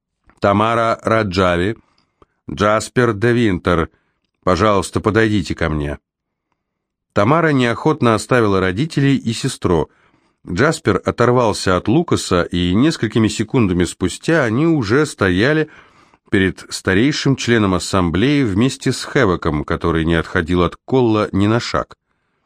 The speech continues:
«Этот охваченный хаосом волк», — раздражённо начал Грейвс. «Он не охваченный хаосом», — перебил Кол, — «он обыкновенный волк».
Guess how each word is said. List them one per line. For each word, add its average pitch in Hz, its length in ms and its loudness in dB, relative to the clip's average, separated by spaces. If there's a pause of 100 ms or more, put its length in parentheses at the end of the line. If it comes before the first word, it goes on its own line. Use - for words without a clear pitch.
(680)
«Этот 101 540 -2
охваченный 98 760 0
хаосом 92 680 0
волк», — 107 420 0
раздражённо 87 640 2
начал 90 420 0
Грейвс. 85 480 -2 (580)
«Он 135 240 4
не 151 80 2
охваченный 120 680 0
хаосом», — 92 600 0
перебил 87 420 0
Кол, — 87 380 0 (300)
«он 127 180 4
обыкновенный 135 680 0
волк». 73 440 -4